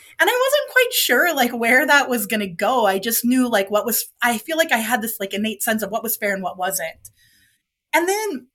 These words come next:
you know, and then, like, kinda grew up and I, I'll say that I, I really think I engaged more critically in this work in the last ten years.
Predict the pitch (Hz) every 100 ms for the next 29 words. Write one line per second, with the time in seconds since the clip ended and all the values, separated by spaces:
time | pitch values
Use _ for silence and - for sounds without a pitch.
0 | - 220 269 254 285 302 302 285 294 285
1 | 254 294 - 262 277 269 269 214 320 -
2 | 269 220 208 208 - - - - 285 262
3 | 311 - 302 330 339 302 240 - _ 240
4 | - 269 240 220 277 311 311 277 247 240
5 | 220 208 196 208 196 202 175 175 - -
6 | 196 220 - 262 285 294 285 285 269 254
7 | 269 277 269 - - - - 262 247 226
8 | 214 214 - - 226 214 185 170 - -
9 | -